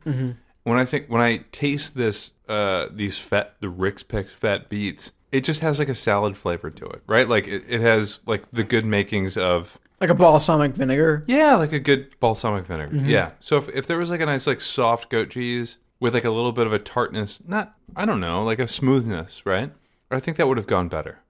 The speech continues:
Speaker 1: I think it went well, though. Like, it didn't they didn't, like, detract from each other. I think it was a
Speaker 2: They,
Speaker 1: good
Speaker 2: they,
Speaker 1: pairing.
Speaker 2: they didn't detract from each other, but I think that there were better cheese pickle combinations.
Speaker 1: Mm-hmm.
Speaker 2: Right?
Speaker 1: The cheddar, though, went great with the pickle items.
Speaker 2: Yes.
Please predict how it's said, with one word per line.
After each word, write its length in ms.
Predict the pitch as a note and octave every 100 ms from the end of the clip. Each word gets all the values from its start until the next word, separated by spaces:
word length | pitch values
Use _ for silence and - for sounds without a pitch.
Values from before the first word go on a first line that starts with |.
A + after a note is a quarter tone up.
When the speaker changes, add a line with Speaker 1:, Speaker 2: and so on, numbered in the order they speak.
| -
Speaker 1:
I 60 | G#3+
think 140 | E4+
it 80 | G3+
went 160 | E3 D3
well, 200 | C#3 D3+
though. 380 | B2+ - C#3+ D3+
Like, 160 | G3 F3+
it 60 | F#3
didn't 320 | F3 C#3 - _ _ A3
they 100 | G3
didn't, 260 | G3+ F3
like, 300 | E3+ D#3 D3+
detract 480 | C#3+ - D#3 D3 D3
from 140 | D#3+ B2+
each 140 | A#2+
other. 240 | B2 B2
I 60 | C3
think 180 | E3+ D#3+
it 40 |
was 160 | C#3+ C3+
a 40 |
Speaker 2:
They, 60 | -
Speaker 1:
good 180 | C3+ D3+
Speaker 2:
they, 100 | F3
Speaker 1:
pairing. 240 | C#3+ A#2
Speaker 2:
they 100 | D#3+
didn't 260 | G#3+ G#3+ B2+
detract 400 | C3+ - B2+ -
from 120 | B2
each 140 | G#2
other, 220 | A2 G2+ F#2+
but 260 | A2 - -
I 80 | A#2
think 260 | - F3 E3+
that 100 | D3+
there 120 | C3
were 80 | G#2+
better 380 | - A#2 A#2
cheese 400 | G#2+ - A#2 G#2
pickle 400 | - - A#2+ G#2+
combinations. 840 | F2 F2 D#2+ D2+ - - - - D#3
Speaker 1:
Mm-hmm. 300 | C#3 B2+ D#3+ _ -
Speaker 2:
Right? 320 | B2 F3 F3 _
Speaker 1:
The 140 | D3+ E3
cheddar, 440 | - G#3+ B3+ A3
though, 280 | C3+ B2 A#2+
went 280 | B2+ A#2+ C3
great 260 | D3 E3 D3+
with 120 | C3+
the 60 | C#3
pickle 300 | C#3+ C3 B2
items. 560 | A2 G2+ F#2+ F#2+ - _ _
Speaker 2:
Yes. 500 | A2 B2 A#2 - -